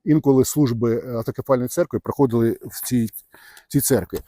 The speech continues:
Але радянська влада недовго так грала з церквами, церкви були закриті, і церква, е, деякий час не працювала.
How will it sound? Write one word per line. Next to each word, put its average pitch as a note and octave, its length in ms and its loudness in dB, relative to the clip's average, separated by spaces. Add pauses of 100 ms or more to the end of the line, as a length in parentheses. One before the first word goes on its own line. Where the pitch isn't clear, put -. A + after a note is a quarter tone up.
(220)
Але G3+ 200 10
радянська F3 360 4
влада D#3 340 8
недовго D#3 460 8
так B2 160 4
грала C3 300 6
з - 60 -6
церквами, F#3+ 680 2
церкви C#3 300 0
були B2+ 220 2
закриті, G3 520 0 (720)
і - 240 0
церква, E3 300 6 (160)
е, C#3 180 4
деякий C#3+ 300 4
час - 240 2
не C#3 60 0
працювала. G#2+ 680 -2